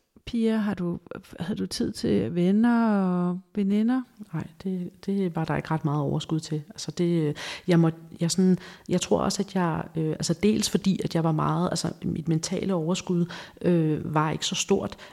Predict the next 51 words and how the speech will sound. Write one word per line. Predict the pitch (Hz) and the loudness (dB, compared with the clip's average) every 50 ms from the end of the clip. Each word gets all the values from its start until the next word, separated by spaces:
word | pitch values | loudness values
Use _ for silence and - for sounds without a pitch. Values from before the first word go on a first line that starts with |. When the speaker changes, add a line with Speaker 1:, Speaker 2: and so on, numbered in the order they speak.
| - - | -10 -2
Speaker 2:
øh, | - 196 190 180 175 | 2 2 4 4 2
så | 175 - 196 | 2 2 2
jeg | 185 180 175 | 0 0 -2
prøvede | - - 190 185 190 190 | -2 0 2 2 2 2
bare, | 190 180 170 165 180 175 - - - _ - - | 0 -2 -2 -2 -2 -4 -6 -10 -18 _ -2 -2
øh, | 170 | -2
at | - - - - - | 0 0 -2 0 4
undgå, | - 180 190 208 202 226 226 - 208 208 - - - - - _ - 190 | 6 6 6 6 8 6 4 4 4 0 -4 -10 -18 -20 -20 _ -2 -2
øh, | 185 | 0
at | - - | 0 2
komme | - - 170 156 | 2 2 2 2
for | - 160 | 2 0
meget | 156 151 165 180 - | 0 0 0 -2 0
ud. | - 202 233 233 - - - - - - - _ - - | 2 2 2 2 2 -2 -6 -10 -18 -20 -20 _ -4 0
Øhm, | 196 196 190 185 185 180 175 170 170 170 165 160 160 - - - - - - | 2 2 4 4 4 4 4 4 4 4 2 2 0 0 -2 -2 -6 0 4
det | 196 180 | 4 4
var | 180 180 | 6 6
noget, | 175 170 165 170 165 | 4 4 4 2 2
han | 160 175 165 165 | 2 2 2 2
ikke | 160 160 | 2 2
brød | - 170 160 | 0 0 0
sig | 156 - - | 2 0 -2
særlig | - - 151 147 147 147 | -2 -4 -4 -2 -2 -2
meget | 143 135 139 - - | -2 -2 -4 -6 -2
om. | - 208 220 - - 214 208 - - - - - - | 0 0 0 0 -2 -6 -8 -8 -20 -20 -20 -2 0
Øh, | 190 180 170 165 | 2 2 4 4
han | 160 170 170 160 | 4 4 4 4
ville | 170 165 | 2 2
helst | 151 175 - - - - | 0 -2 -2 -2 -2 -2
være, | 165 160 156 - - - | 0 0 0 -2 -4 -8
have, | - - 170 156 - | -4 -2 -2 -2 -2
at | - - - | -4 -4 -4
jeg | 160 | -6
skulle | - - 151 | -2 -2 -2
være | 151 147 156 170 | 0 0 0 0
derhjemme, | 165 156 151 156 160 170 190 220 233 220 | 0 0 2 4 4 6 6 6 4 4
og | - 180 | 2 2
jeg | 170 175 | 2 0
tænkte | 175 - 180 170 170 160 151 | 2 2 4 4 4 4 2
også, | 156 160 - - | 0 0 -2 -6
at | - - - - - - - - - | -8 -8 -18 -20 -20 -20 -20 -10 -8
det | - 156 | -4 -4
var | 156 | -4
simpelthen | 147 - - - 160 160 160 165 | -4 -4 -6 -4 -4 -4 -2 -2
også, | 156 151 160 - - - 190 190 | -2 -2 -2 -2 -2 -2 -2 -2
øh, | 170 170 175 170 | -2 -2 0 2
nemmere, | 170 160 156 156 160 185 220 226 220 220 214 - - - - - - - | 4 6 6 8 10 10 10 10 8 4 2 -2 -12 -18 -18 -14 -2 0
øh, | 185 180 165 | 0 0 2
for | - 175 | 2 0
mig, | 165 151 135 143 170 196 185 185 - - | 0 0 0 -2 -2 -4 -4 -6 -12 -8
øh, | - 180 170 165 160 165 | -6 -4 -4 -4 -4 -4